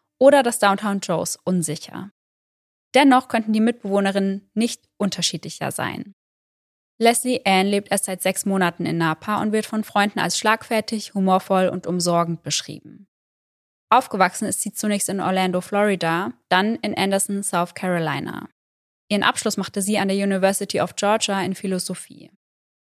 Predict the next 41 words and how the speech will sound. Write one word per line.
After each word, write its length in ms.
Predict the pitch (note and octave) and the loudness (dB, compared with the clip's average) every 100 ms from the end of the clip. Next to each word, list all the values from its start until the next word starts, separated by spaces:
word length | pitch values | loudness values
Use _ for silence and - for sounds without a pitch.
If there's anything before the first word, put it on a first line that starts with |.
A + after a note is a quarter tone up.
| - | -2
Ihre 160 | A3 A3 | 2 4
Mutter, 460 | C#4+ D4+ A3+ A3+ | 4 2 0 0
Kathy 340 | A3+ A3 G#3 G3+ | -2 -6 -4 -4
Harrington, 720 | A3+ A#3+ G#3 - G#3 B3 C#4+ | 2 2 2 -4 -6 -6 -6
bekam 300 | G3+ A3 G#3 | -4 0 4
Leslie 260 | G#3 - A3 | 4 2 -2
im 140 | - | 0
Alter 220 | F#3+ G#3 | 0 0
von 120 | G#3+ | -2
siebenundzwanzig 760 | G3 G#3 G3+ G3 - E3 F#3+ - | 0 0 0 -2 -2 -2 -2 -8
Jahren. 380 | - - - - _ _ _ _ _ _ | -6 -6 -6 -14 _ _ _ _ _ _
Als 180 | - G#3+ | -2 0
sie 100 | G3+ | 0
zur 180 | G#3 G3 | 0 4
Welt 280 | C4+ E4 | 4 2
kommt, 320 | - G3 A3+ A#3 | -2 -2 -2 -6
hat 100 | - | -8
sie 100 | G#3 | -4
bereits 460 | F#3+ G3 G3 - | 2 2 0 -6
zwei 360 | - F#3 G#3 - | -2 0 0 -2
ältere 460 | F3+ E3+ G3 F#3+ F3+ | -4 -4 -4 -6 -2
Halbbrüder 460 | F3+ E3+ - F3+ D#3 | -4 -4 -6 -4 -2
an 120 | - | -4
ihrer 240 | D#3 D#3 | -6 -6
Seite, 560 | - - - - - F#3+ _ _ _ _ | -8 -10 -10 -10 -10 -12 _ _ _ _
Paul 400 | - F#3 F#3 F#3+ - | 2 4 4 0 -8
und 220 | F#3 - | -10 -4
Andy. 520 | D#3 D#3 - - - _ _ _ _ _ _ _ _ | -4 -4 -6 -16 -20 _ _ _ _ _ _ _ _
Zum 180 | A#3+ - | -4 2
ersten 360 | C4 - A3 | 2 2 0
Mal 260 | F3+ F3+ G#3 | 4 4 4
ist 220 | - - | -2 -4
Kathy 260 | A3+ - G#3+ | -4 -2 -4
im 140 | G3+ | -2
zarten 360 | - G3 G#3 A3 | 0 0 0 -2
Alter 280 | G#3 G3+ | -2 -2
von 180 | G#3+ - | -6 -2
achtzehn 320 | F#3+ F#3 G3+ | -2 -2 -2
Jahren 220 | F#3 F3 F3+ | 0 0 0
Mutter 300 | F#3 - E3+ | -2 -4 -6
geworden. 680 | E3 D#3+ - - - G3 | -6 -8 -8 -10 -14 -16